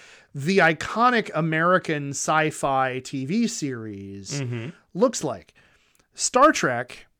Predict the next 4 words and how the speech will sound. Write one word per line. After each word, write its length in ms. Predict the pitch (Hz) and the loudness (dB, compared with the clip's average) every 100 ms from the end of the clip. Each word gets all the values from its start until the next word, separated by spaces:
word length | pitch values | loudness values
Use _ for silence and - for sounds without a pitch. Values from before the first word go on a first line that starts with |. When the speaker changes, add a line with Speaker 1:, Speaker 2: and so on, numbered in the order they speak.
| _ _ _ _ _ - | _ _ _ _ _ 4
Speaker 1:
involves 880 | 190 185 156 156 147 139 139 - - | 6 6 6 6 6 4 0 -4 0
a 140 | 147 | 0
crew 880 | 139 - - 269 311 180 120 127 185 _ _ _ | 0 -4 0 4 6 6 4 -4 -8 _ _ _
Speaker 2:
Mm-hmm. 440 | 139 143 123 104 | -8 -6 -6 -8